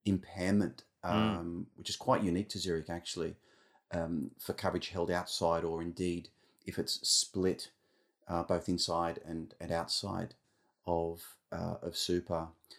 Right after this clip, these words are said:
Speaker 1: And in fact, when it is split, often there's just, you know, around two-thirds of the premium is funded by the super fund and about a third outside. So it gives you access to that non-occupational type
Speaker 2: Yeah.
Speaker 1: assessment. Um, but equally, uh,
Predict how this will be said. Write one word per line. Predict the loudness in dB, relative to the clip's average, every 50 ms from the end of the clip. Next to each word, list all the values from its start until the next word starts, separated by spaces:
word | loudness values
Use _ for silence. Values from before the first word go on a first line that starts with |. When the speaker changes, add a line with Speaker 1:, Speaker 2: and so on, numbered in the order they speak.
| -20 _ _ _ _ -8
Speaker 1:
And | -2 -2 0
in | 0
fact, | 0 -2 -2 0
when | 0 0
it | 2 2
is | 4 4
split, | 4 2 2 2 2 2 2 2
often | -2 -2 -2 -2 -2 -2
there's | -2 -4
just, | -4 -6 -4 -4 -4 -4 -4 -10
you | -8
know, | -6
around | -6 -6 -6 -6
two-thirds | -8 -8 -8 -6 0 2 2 2 2 0
of | -8 -10
the | -14
premium | -12 -6 -4 -4 -2 -4 -4
is | -6 -8
funded | -4 -4 -4 -4 -4 -8 -10 -12 _ _ _ 2
by | 2 2 2
the | 0
super | -2 -4 -6 -8 -10 -10
fund | -8 -8 -8 -8 -8 -10
and | -10 -12 -12 -14 -16 _
about | -10 -8 -8 -8
a | -10
third | -8 -4 -4 -4 -4 -6 -6 -8
outside. | -8 -4 -4 -4 -2 -4 -4 -4
So | -4 -4
it | -4 -4 0
gives | -2 -2 0 2
you | 2 2
access | 2 0 0 -4 -4 -4 -4 -6 -6
to | -8 -10 -8 -2
that | -2 -2 -2 -2 _
non-occupational | -4 -2 -2 -2 -2 -4 -4 -4 -4 -4 -4 -6 -8 -10 -14 -20 _ _ _ _ _ _ _ _ -6 -6 -4 -4 -8 -6 -2 -2 -2 -2 -2 -4 -6 -6 -6 -6
type | -2 -2 -2 -2 0
Speaker 2:
Yeah. | 0 2 4 4
Speaker 1:
assessment. | 4 6 4 4 2 0 -4 _ _ -20 -20 -20 -20 _ _ _ -20 -14 _
Um, | -4 -2 0 0 0 0 -2 -4 -8 -18 -12 _
but | 4 6 6
equally, | 6 4 4 4 6 8 8 6 6 4 0
uh, | -4 -2 -2 0 -2 -2